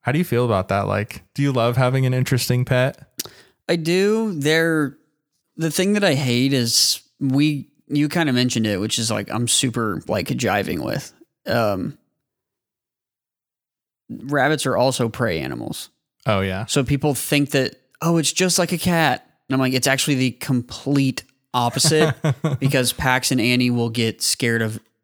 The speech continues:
Speaker 2: everything."
Speaker 1: Yep.
Speaker 2: Like, 'cause they think everything's gonna kill 'em.
Speaker 1: Yeah.
Speaker 2: Like, they don't even like getting picked up because
Speaker 1: Yep.
Speaker 2: it's probably a bird that's gonna carry 'em off and eat 'em. You know, it's
Speaker 1: <laughs> Yeah.
Speaker 2: just like, so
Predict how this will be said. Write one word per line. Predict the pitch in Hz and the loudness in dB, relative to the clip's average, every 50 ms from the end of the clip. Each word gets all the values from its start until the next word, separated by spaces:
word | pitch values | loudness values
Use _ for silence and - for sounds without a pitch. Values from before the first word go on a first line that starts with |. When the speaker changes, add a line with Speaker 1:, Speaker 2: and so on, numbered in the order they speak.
| _ | _
Speaker 2:
everything." | - 127 123 117 110 117 - - - - - - - 139 - _ _ | 0 0 0 0 0 -2 -2 -2 -4 -4 -4 -4 -6 -8 -10 _ _
Speaker 1:
Yep. | - 143 | -2 0
Speaker 2:
Like, | 127 120 - | 0 0 0
'cause | - 135 131 | -2 -2 0
they | 151 | 0
think | 143 175 156 165 | 0 0 0 0
everything's | 156 156 160 160 147 | 0 2 0 2 2
gonna | 151 147 131 | 0 0 0
kill | - 160 135 - | 0 -2 -2 -2
'em. | - - - _ _ _ _ _ _ - | -4 -6 -10 _ _ _ _ _ _ -8
Speaker 1:
Yeah. | 175 143 98 95 - | -6 -4 -4 -4 -4
Speaker 2:
Like, | 139 131 - | -4 -2 0
they | 151 151 | 0 2
don't | 165 190 202 | 2 2 2
even | 196 196 | 2 2
like | 185 180 160 | 0 0 0
getting | 156 170 160 147 | 0 0 0 0
picked | - 156 139 - - | 0 -4 -2 0 0
up | 147 131 120 - | 0 0 0 -2
because | - - - 123 117 113 113 - - _ _ - | -4 -2 -2 0 0 0 -2 -4 -6 _ _ -6
Speaker 1:
Yep. | 113 117 127 - | -4 -4 -4 -4
Speaker 2:
it's | - 131 - - | -4 -4 -4 -4
probably | - - 131 123 131 143 135 143 156 160 | -2 0 0 2 2 0 0 0 0 0
a | 156 | 2
bird | 143 156 151 135 117 208 - | 2 2 2 2 0 -2 -4
that's | - 117 - | -4 -4 0
gonna | - 127 120 | 0 0 0
carry | - - 123 123 127 131 | 0 2 2 2 2 2
'em | 131 127 | 2 2
off | 127 123 - | 2 0 0
and | 120 117 | -2 -2
eat | - - - | -2 -2 -4
'em. | - - - 165 151 - | -6 -4 -4 -4 -2 0
You | 180 180 | 2 2
know, | 170 147 151 | 2 2 2
it's | 151 120 | 0 0
Speaker 1:
<laughs> | |
Yeah. | 131 | 0
Speaker 2:
just | 131 - - | 0 2 2
like, | 139 120 113 - - _ _ _ _ _ _ _ _ _ - | 2 0 0 -4 -10 _ _ _ _ _ _ _ _ _ -8
so | - - 156 143 131 127 120 120 120 - | -4 0 2 2 2 2 2 0 -2 -4